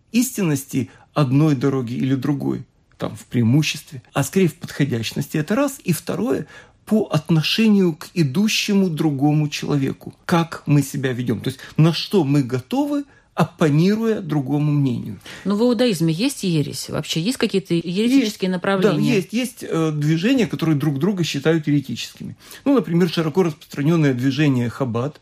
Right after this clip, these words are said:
Speaker 1: при всём уважении к одному из лидеров, э, хаббатского движения, Любавическому Ребе, абсолютно искреннему уважению. Это движение с точки зрения разных евреев, по-разному соблюдающих мицвот, в том числе заповеди Торы, признающих и богооткровенность Торы и так далее, всю систему ценностей,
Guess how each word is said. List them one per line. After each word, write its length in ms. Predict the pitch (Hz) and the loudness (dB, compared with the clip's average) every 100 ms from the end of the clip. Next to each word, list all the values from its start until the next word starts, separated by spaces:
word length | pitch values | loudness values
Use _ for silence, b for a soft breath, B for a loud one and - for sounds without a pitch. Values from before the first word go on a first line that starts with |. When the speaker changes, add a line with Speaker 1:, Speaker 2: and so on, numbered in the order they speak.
| 110 | -6
Speaker 1:
при 120 | 143 | -2
всём 340 | 139 - 170 | -2 2 2
уважении 560 | 135 135 123 160 127 113 | 2 0 0 0 0 -2
к 120 | - - | -6 -2
одному 400 | 127 123 156 175 | 2 4 6 4
из 80 | 117 | 2
лидеров, 360 | 160 127 123 113 - | -2 -2 -4 -6 -10
э, 280 | 127 117 117 | -8 -6 -6
хаббатского 560 | - 120 131 131 123 123 | -4 0 0 -2 -6 -4
движения, 520 | 123 120 135 117 113 | -2 0 2 2 0
Любавическому 680 | 117 123 113 - - 117 117 | 0 0 -2 -4 -6 -4 -2
Ребе, 320 | 110 113 - b | -4 -6 -10 b
абсолютно 420 | b - 160 147 135 | b -2 2 2 0
искреннему 400 | - - 120 120 | -2 -2 -2 -2
уважению. 420 | 123 - 214 233 B B B B B | -4 -8 -8 -10 B B B B B
Это 220 | 240 240 | 0 0
движение 560 | 160 196 196 311 269 | 2 2 2 2 2
с 60 | 160 | 0
точки 340 | - 202 - | 0 -2 -2
зрения 600 | 170 151 175 139 127 120 - - | -4 -2 0 0 0 -2 -6 -4
разных 760 | 196 196 135 - 117 107 - _ | 0 2 0 -2 -10 -12 -18 _
евреев, 480 | 120 131 135 214 302 - _ | -2 0 0 -2 -4 -12 _
по-разному 640 | 170 160 127 117 110 110 - _ | -2 0 0 -2 -4 -4 -10 _
соблюдающих 840 | - 123 127 127 120 104 - - - | -4 -2 0 -2 -4 -8 -12 -16 -12
мицвот, 680 | - 123 135 139 247 339 | -4 0 0 0 -4 -6
в 40 | - | -6
том 160 | 254 262 | -4 -4
числе 360 | - 175 196 | -2 0 0
заповеди 520 | 165 143 151 127 120 135 | 0 0 0 0 -4 -4
Торы, 320 | 220 262 - | -2 -4 -2
признающих 800 | - 180 139 175 247 - 147 - - | 2 2 4 2 0 -2 -8 -8 0
и 160 | 160 | 2
богооткровенность 880 | 143 147 139 131 - 135 135 127 123 | 4 2 0 -4 -4 0 2 0 -4
Торы 360 | - 233 240 147 | 0 0 2 -2
и 40 | |
так 220 | 117 - 139 | -4 -10 -4
далее, 300 | - 214 131 | -2 0 -2
всю 180 | - | -2
систему 360 | 170 147 139 123 | -6 -4 -4 -4
ценностей, 500 | - 277 254 - 196 | -2 -2 -2 -4 -10